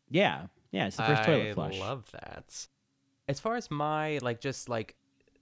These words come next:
Speaker 2: take, I usually have, like, a column in my notes for, like, takeaways or just things that I really love. Like, I really, I, I think I mentioned it just very briefly, but I love Janet Leigh's brows. I love her eyes.
Speaker 1: Oh,
Speaker 2: I just
Speaker 1: yeah.
Speaker 2: think that there's something so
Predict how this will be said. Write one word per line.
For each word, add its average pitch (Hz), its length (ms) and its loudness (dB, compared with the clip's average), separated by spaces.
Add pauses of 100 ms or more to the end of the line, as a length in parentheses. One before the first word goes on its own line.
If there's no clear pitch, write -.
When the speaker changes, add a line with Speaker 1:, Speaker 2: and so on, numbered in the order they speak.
(140)
Speaker 2:
take, - 340 -4
I 135 60 2
usually 147 300 0
have, 131 180 0
like, 113 200 2
a 104 60 -4
column 117 440 -2
in 107 80 -4
my 101 140 -4
notes 101 360 -4
for, - 120 -12
like, 95 240 -10
takeaways 101 680 -8
or 104 60 -10
just 107 200 -10
things 107 220 -4
that 98 100 -8
I 98 40 -4
really 98 320 -8
love. 98 280 -4
Like, 107 220 0
I 123 60 2
really, 147 360 4
I, 120 240 0
I 113 60 -4
think 135 180 -4
I 107 60 0
mentioned 101 380 -4
it 95 120 -2 (140)
just - 200 -8
very 101 420 -2
briefly, 98 380 -4
but 104 200 -4
I 110 80 -2
love 104 300 0
Janet 98 280 -4
Leigh's 95 200 -6
brows. 95 600 -4 (300)
I 113 80 -2
love 110 160 0
her 120 140 -2 (100)
eyes. 104 260 2
Speaker 1:
Oh, 127 240 6 (140)
Speaker 2:
I 113 100 -2
just - 180 -2
Speaker 1:
yeah. - 40 0
Speaker 2:
think 117 160 -2
that 113 100 -6
there's 101 180 -4
something 101 340 -6
so 117 680 -2